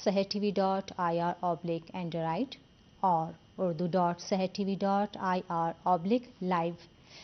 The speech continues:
لیجیے اب آپ تفصیل کے ساتھ خبریں ملاحظہ فرمائیں۔ پاکستان میں پارلیمانی انتخابات کے لیے تشہیراتی مہم اور سرگرمیوں میں تیزی آ گئی ہے۔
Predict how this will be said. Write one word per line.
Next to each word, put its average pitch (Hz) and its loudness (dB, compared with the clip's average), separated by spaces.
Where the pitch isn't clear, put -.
لیجیے 202 4
اب 170 0
آپ 175 0
تفصیل 240 0
کے 247 0
ساتھ 240 0
خبریں 156 -4
ملاحظہ 156 -4
فرمائیں۔ 160 -4
پاکستان 277 6
میں 285 6
پارلیمانی 180 2
انتخابات 214 2
کے 254 4
لیے 247 6
تشہیراتی 180 -2
مہم 196 4
اور 190 0
سرگرمیوں 180 0
میں 175 -2
تیزی 175 4
آ 160 4
گئی 170 -2
ہے۔ 175 -2